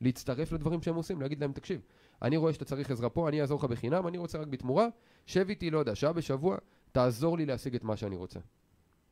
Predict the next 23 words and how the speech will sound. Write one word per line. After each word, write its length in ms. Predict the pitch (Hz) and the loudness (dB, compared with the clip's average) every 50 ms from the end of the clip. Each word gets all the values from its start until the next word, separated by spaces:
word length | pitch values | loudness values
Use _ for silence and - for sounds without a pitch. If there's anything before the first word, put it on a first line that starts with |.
| _ _ | _ _
במקום 360 | - 127 127 127 - 220 220 214 | 2 2 4 4 4 2 2 2
לשלם 440 | 196 156 - 156 151 165 160 156 147 | 0 0 2 2 4 4 4 4 4
לי 80 | 120 | 2
על 100 | 107 98 | 2 0
העבודה, 500 | 101 98 95 92 101 101 107 135 170 214 262 - - _ _ _ _ _ _ _ _ _ _ _ _ _ _ | 0 -2 -2 -2 0 2 2 4 2 2 0 -6 -10 _ _ _ _ _ _ _ _ _ _ _ _ _ _
פשוט 280 | - 135 - 233 233 - _ _ _ _ _ _ _ _ _ _ _ | -8 -8 -8 -8 -12 -14 _ _ _ _ _ _ _ _ _ _ _
תן 140 | - 175 190 | -2 -2 0
לי 80 | 202 196 | 0 0
חניכה, 300 | - 160 147 123 - 92 - _ _ _ _ _ _ _ _ _ _ _ _ - | 0 0 -2 -2 -2 -4 -6 _ _ _ _ _ _ _ _ _ _ _ _ 2
תן 140 | 165 180 202 | 4 4 4
לי 60 | 190 | 4
מנטורינג. 440 | 190 185 175 - 151 107 90 - - - - _ _ _ _ _ _ _ _ _ _ _ _ _ | 4 2 2 2 2 0 0 -4 -12 -18 -20 _ _ _ _ _ _ _ _ _ _ _ _ _
זה 140 | - 139 202 | -2 0 0
אופציה 240 | 208 190 - - 185 | 0 0 -2 -6 -8
שנייה. 200 | - 190 185 170 165 _ _ _ _ _ _ _ _ _ _ - 107 | -6 -6 -6 -6 -8 _ _ _ _ _ _ _ _ _ _ -8 0
ואופציה 400 | 101 127 175 214 - - 233 190 | 4 4 4 4 2 -2 -6 -8
שלישית, 480 | - 175 160 123 - 95 95 - - _ _ _ _ _ _ _ _ _ _ | -6 -6 -8 -6 -6 -8 -8 -10 -14 _ _ _ _ _ _ _ _ _ _
היא 120 | - 135 156 | -4 -4 -4
לפתוח 260 | 151 - 202 190 - | -2 -2 -2 -2 -2
פודקאסט, 560 | - 190 190 - - 156 151 - - _ _ _ _ _ _ _ _ _ _ _ _ _ _ _ _ _ - | -2 -4 -4 -4 -6 -8 -8 -10 -14 _ _ _ _ _ _ _ _ _ _ _ _ _ _ _ _ _ 2
או 80 | 139 151 | 2 2
ערוץ 220 | 156 175 170 - | 2 0 -4 -6
יוטיוב, 340 | - 117 - 151 143 139 | -6 -6 -6 -8 -8 -10